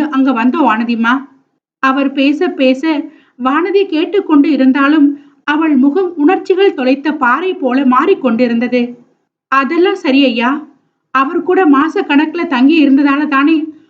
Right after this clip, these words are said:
உங்க மானம் மரியாதை எல்லாம் போச்சுன்னு என்னை திட்டி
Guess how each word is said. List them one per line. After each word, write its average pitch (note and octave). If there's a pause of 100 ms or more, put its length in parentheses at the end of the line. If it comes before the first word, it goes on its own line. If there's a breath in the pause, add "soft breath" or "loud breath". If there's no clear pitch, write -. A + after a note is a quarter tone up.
(180 loud breath)
உங்க D#4
மானம் C4
மரியாதை D#4
எல்லாம் C#4+
போச்சுன்னு D#4 (440 loud breath)
என்னை F4
திட்டி F#4+